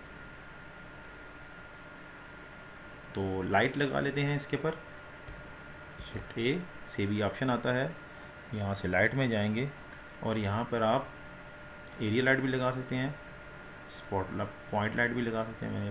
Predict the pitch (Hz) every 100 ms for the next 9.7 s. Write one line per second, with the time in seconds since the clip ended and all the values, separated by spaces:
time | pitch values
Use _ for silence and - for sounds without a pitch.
0 | - 104 107 110 107 110 110 110 - 104
1 | 110 95 98 101 110 117 - 110 110 120
2 | - - - - - - - 101 - 101
3 | 104 98 98 101 101 104 - 95 - -
4 | - 104 98 - 135 147 - - - -
5 | - - - - - 104 98 110 104 101
6 | 107 - - - - - - - - -
7 | - - - 104 95 98 113 110 113 107
8 | 107 107 123 - - 101 98 101 101 101
9 | 101 107 98 104 101 104 104